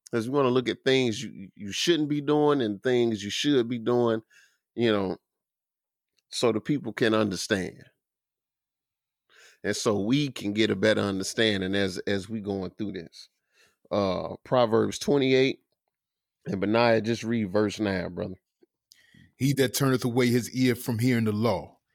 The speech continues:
Speaker 2: even his prayer should be an abomination."
Speaker 1: So, d-, understand this. If you turn your ear away from hearing the law, and say even your prayer should be an abomination. I don't care what your preacher told you.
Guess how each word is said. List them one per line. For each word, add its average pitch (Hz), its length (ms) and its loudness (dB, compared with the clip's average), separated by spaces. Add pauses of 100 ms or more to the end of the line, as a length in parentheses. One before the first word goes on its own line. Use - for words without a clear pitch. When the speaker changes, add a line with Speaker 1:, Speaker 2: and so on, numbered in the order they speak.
(180)
Speaker 2:
even 123 300 0
his 117 180 0
prayer 120 500 -2
should 110 300 -2
be 117 120 2
an 107 60 0
abomination." 104 800 -2 (340)
Speaker 1:
So, 120 460 2 (500)
d-, 127 220 -8
understand 160 680 2
this. 107 280 -2
If 95 140 -8
you 123 160 -4
turn 151 340 0
your 147 280 4
ear 156 240 4
away 147 260 2
from 123 180 -6
hearing 151 300 -2
the 147 100 -2
law, 107 380 2 (1080)
and 98 120 -12
say 107 160 0
even 107 300 2
your 107 180 2
prayer 101 540 2
should 95 260 -6
be 98 100 0
an 95 100 0
abomination. 90 840 -4 (1040)
I 98 100 -2
don't 104 160 2
care 98 140 2
what 110 220 2
your 120 100 2
preacher 110 340 -2
told 95 400 0
you. 92 260 -6